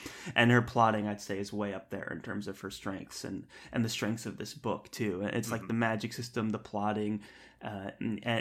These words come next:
Speaker 1: and even the world building, not just the world itself, but the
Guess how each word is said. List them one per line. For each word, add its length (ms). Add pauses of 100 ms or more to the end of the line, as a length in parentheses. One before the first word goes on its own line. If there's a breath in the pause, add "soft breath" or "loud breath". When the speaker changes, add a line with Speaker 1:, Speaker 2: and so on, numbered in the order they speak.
Speaker 1:
and 420
even 380
the 420 (120)
world 440
building, 480
not 240
just 260
the 80
world 360
itself, 480
but 200
the 280